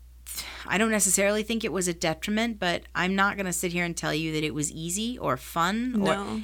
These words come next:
Speaker 1: it was hell.
Speaker 2: Yeah, it was
Speaker 1: I
Speaker 2: pretty hellish.
Speaker 1: especially, yeah, especially when you hit middle school and high school.
Speaker 2: Yeah.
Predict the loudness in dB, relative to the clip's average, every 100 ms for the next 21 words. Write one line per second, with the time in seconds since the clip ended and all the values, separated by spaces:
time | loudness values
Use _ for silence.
0 | 0 0 2 0 0 -2 -2 0 0 0
1 | 4 6 8 10 10 6 6 8 8 8
2 | 8 8 6 4 0 2 4 4 2 2
3 | 2 0 0 0 0 2 4 4 2 0
4 | -2 0 0 0 -4 -4 4 6 6